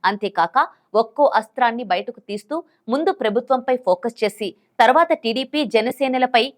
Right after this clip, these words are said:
గురి పెడుతూ ఎన్నికల వరకు ఏదో ఒక రీతిలో ఆమె కీలకంగా ఉండటంలో భాగంగా ఇప్పుడు పవన్ పేరెత్తలేదా అనే సందేహాలు వ్యక్తమవుతున్నాయి. కాంగ్రెస్ నేతగా ఉన్న షర్మిల పార్టీ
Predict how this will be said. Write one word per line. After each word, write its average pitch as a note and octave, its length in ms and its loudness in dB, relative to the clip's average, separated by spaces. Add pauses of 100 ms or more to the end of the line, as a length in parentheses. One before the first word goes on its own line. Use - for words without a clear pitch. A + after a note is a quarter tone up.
(180)
గురి C4 220 2
పెడుతూ G3 280 0 (340)
ఎన్నికల E4 480 4
వరకు B3 280 0 (300)
ఏదో E4 160 2 (100)
ఒక D4+ 200 -4
రీతిలో A#3 260 0 (340)
ఆమె C4+ 140 4 (100)
కీలకంగా C#4+ 460 2 (100)
ఉండటంలో A3+ 420 0 (140)
భాగంగా A#3 420 2 (380)
ఇప్పుడు F4 200 2 (100)
పవన్ C#4+ 220 4 (140)
పేరెత్తలేదా B3 680 4 (160)
అనే A3 140 -2 (120)
సందేహాలు G3 560 -2
వ్యక్తమవుతున్నాయి. F3 720 -6 (340)
కాంగ్రెస్ F4+ 520 4
నేతగా C4+ 300 4 (100)
ఉన్న A3+ 120 2 (120)
షర్మిల A3+ 360 2 (200)
పార్టీ C4 280 2